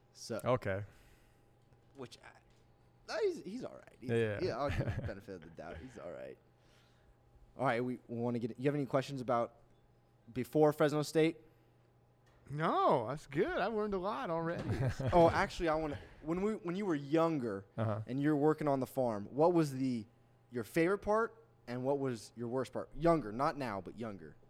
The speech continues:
Speaker 2: My favorite part is, like, the, kinda there's, like, there's a little bit of times in between where me and my brothers just mess around.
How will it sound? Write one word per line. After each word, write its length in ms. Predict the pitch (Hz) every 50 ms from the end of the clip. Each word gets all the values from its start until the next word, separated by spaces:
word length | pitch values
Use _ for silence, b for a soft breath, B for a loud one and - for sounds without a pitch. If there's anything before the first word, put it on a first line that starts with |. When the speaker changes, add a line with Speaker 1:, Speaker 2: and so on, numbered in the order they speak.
| - - _ _ -
Speaker 2:
My 180 | - 101 123 190
favorite 240 | - - 208 220 -
part 280 | - 165 185 180 160
is, 100 | 135 113
like, 200 | 135 127 120 - -
the, 260 | 120 110 104 98 - - - - - -
kinda 180 | - 143 147
there's, 140 | 147 131 113
like, 100 | 120 -
there's 140 | - 131 117
a 20 |
little 100 | 127 135
bit 80 | 123 117
of 40 | -
times 280 | - 120 123 123 120 113
in 40 | 123
between 340 | 120 - - 123 127 131 123
where 140 | 113 107 101
me 120 | 101 117
and 40 | 120
my 60 | 117
brothers 300 | 107 107 117 120 120 107
just 120 | 104 101 92
mess 160 | 113 - -
around. 300 | 113 104 113 113 120